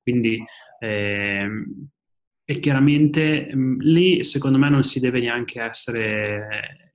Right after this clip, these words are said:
diciamo, nella, nella top, nella top ten, basta, si può essere anche undicesimi, eh, però, eh, l'importante secondo me è esserci, perché chiaramente le soddisfazioni che abbiamo in Italia,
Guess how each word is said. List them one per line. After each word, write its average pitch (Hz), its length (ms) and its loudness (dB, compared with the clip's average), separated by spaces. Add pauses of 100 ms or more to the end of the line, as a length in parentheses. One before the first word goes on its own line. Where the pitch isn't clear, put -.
(140)
diciamo, 113 600 -8
nella, 110 560 -4
nella 113 220 -6
top, - 240 -6 (200)
nella 117 300 -6
top 113 240 -8
ten, 104 460 -6
basta, 120 300 -12
si - 140 -12
può 135 80 -2
essere 131 240 -4
anche 120 180 -2
undicesimi, 123 840 0 (460)
eh, 104 260 -4
però, 120 480 0
eh, 107 360 -6
l'importante 120 600 -2
secondo - 300 -8
me 110 140 -4
è 104 40 -6
esserci, - 320 -10
perché 110 180 -6
chiaramente 110 420 -6
le 113 80 -2
soddisfazioni 117 720 -6
che 117 100 -16
abbiamo 110 280 -6
in 110 80 -4
Italia, 107 540 -6